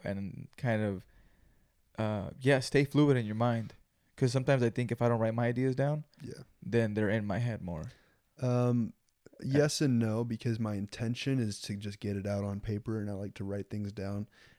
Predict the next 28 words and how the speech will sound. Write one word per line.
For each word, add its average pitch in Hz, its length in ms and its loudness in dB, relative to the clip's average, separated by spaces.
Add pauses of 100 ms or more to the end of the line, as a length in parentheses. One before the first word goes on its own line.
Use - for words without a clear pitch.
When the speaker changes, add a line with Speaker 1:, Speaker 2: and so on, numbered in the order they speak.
Speaker 2:
And 120 100 0
it 113 60 4
also, 117 420 4
like, 110 360 2 (360)
this 131 320 2
is, 147 200 0
like, 123 240 6
for - 280 0
sure 120 560 4 (300)
scientific 113 760 -2
psychology 110 600 -4
shit. 104 340 -4 (400)
When 131 420 4
you 135 160 2
write 113 380 0
down 117 300 0
how 117 260 -4
you 110 180 -2
felt 110 380 -4
about 104 320 -4
doing 107 260 -2
something 110 560 -6
good 104 300 -2
or 104 80 -4
mo-, 101 340 -4
like, 101 260 -6
um, 104 280 -8 (140)
productive, 120 640 -2